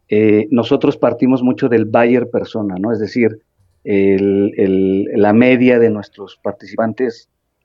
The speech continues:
sí, está bien, son directores de logística, son directores de movilidad, de transporte, pero son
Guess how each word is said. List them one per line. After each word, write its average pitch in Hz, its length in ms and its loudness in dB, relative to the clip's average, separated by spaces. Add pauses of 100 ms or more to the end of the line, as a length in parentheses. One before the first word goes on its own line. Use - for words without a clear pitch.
(160)
sí, 147 280 4
está 123 200 2
bien, 127 240 4
son 120 160 -2
directores 117 460 2
de 113 120 0
logística, 110 600 -2
son 110 140 -2
directores 101 480 2
de 107 60 0
movilidad, 107 500 2
de 113 60 2
transporte, 117 500 -2
pero 104 340 0 (400)
son 113 460 0